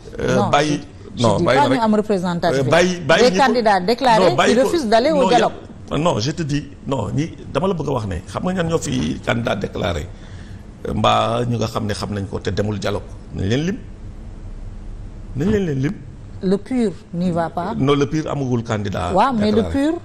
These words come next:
Speaker 2: en
Speaker 1: Waaw.
Speaker 2: tant que
Speaker 1: Dañoo pro-, prononcé wu nañu,
Speaker 2: damul,
Speaker 1: prononcé wu
Speaker 2: damul dialogue.
Speaker 1: Non, pro-,
Speaker 2: Déthié
Speaker 1: dama lay
Speaker 2: Fall.
Speaker 1: laaj, est-ce que prononcé wu nañu?
Speaker 2: Si, damuñu dialogue.
Speaker 1: Non, non, dama lay ne
Speaker 2: Waaw.
Speaker 1: prononcé wu nañu.
Speaker 2: Déthié Fall prononcé wu na.
Speaker 1: Oh, d'accord.
Speaker 2: Il est candidat déclaré.
Speaker 1: Musagul,
Speaker 2: Def na
Speaker 1: musagul
Speaker 2: congrès.
Speaker 1: dem, musa-, pour la
Speaker 2: Damul
Speaker 1: première fois.
Speaker 2: dialogue.
Speaker 1: Non, déglul,
Speaker 2: Abdourahmane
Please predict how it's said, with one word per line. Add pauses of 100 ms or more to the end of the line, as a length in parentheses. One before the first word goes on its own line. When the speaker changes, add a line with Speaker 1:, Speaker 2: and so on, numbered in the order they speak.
(180)
Speaker 2:
en
Speaker 1:
Waaw.
Speaker 2:
tant
que
Speaker 1:
Dañoo
pro-,
prononcé
wu
nañu,
Speaker 2:
damul,
Speaker 1:
prononcé
wu
Speaker 2:
damul
dialogue.
Speaker 1:
Non,
pro-,
Speaker 2:
Déthié
Speaker 1:
dama
lay
Speaker 2:
Fall. (100)
Speaker 1:
laaj,
est-ce
que
prononcé
wu
nañu?
Speaker 2:
Si,
damuñu
dialogue.
Speaker 1:
Non,
non,
dama
lay
ne
Speaker 2:
Waaw.
Speaker 1:
prononcé
wu
nañu.
Speaker 2:
Déthié
Fall
prononcé
wu
na.
Speaker 1:
Oh,
d'accord.
Speaker 2:
Il
est
candidat
déclaré. (380)
Speaker 1:
Musagul,
Speaker 2:
Def
na
Speaker 1:
musagul
Speaker 2:
congrès.
Speaker 1:
dem, (140)
musa-,
pour
la
Speaker 2:
Damul
Speaker 1:
première
fois.
Speaker 2:
dialogue. (300)
Speaker 1:
Non,
déglul,
Speaker 2:
Abdourahmane